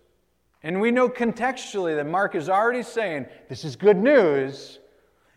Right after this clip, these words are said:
And he's gonna reaffirm the people by saying, "I'm gonna quote a comfort passage that Jesus, who is coming, who is the one that you've been waiting for,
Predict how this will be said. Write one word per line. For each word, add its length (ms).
And 120
he's 160
gonna 240
reaffirm 680
the 80
people 380
by 200
saying, 320
"I'm 140
gonna 180
quote 580
a 80
comfort 680
passage 680
that 180
Jesus, 680
who 120
is 140
coming, 680
who 220
is 400
the 100
one 540
that 140
you've 180
been 180
waiting 360
for, 500